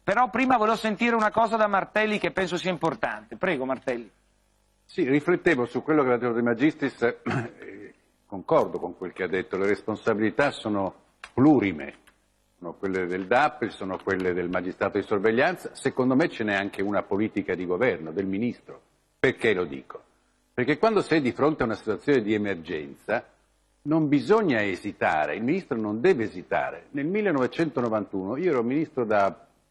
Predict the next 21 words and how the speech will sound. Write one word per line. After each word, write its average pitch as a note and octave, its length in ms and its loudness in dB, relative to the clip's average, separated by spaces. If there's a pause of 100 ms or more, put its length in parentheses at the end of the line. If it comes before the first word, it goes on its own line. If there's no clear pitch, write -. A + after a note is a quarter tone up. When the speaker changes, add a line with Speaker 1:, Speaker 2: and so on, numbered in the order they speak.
(120)
Speaker 2:
due A#2+ 200 2
settimane, G2 720 -6 (600)
vengono D#3 380 2
scarcerati C3+ 760 0
in A2 80 0
applicazione A#2+ 840 2
di G2+ 80 -2
una G2+ 160 -2
legge G2 540 0 (280)
molto A2+ 360 -2
confusa G2 840 -4 (260)
alcuni C3+ 400 2
boss C#3+ 300 4
mafiosi A#2+ 680 0
a A#2+ 120 0
Palermo, - 500 -4 (840)
principale C#3 380 0
dei B2+ 100 2
quali C3 280 2
Pietro A#2 320 0
Bernengo A#2 720 0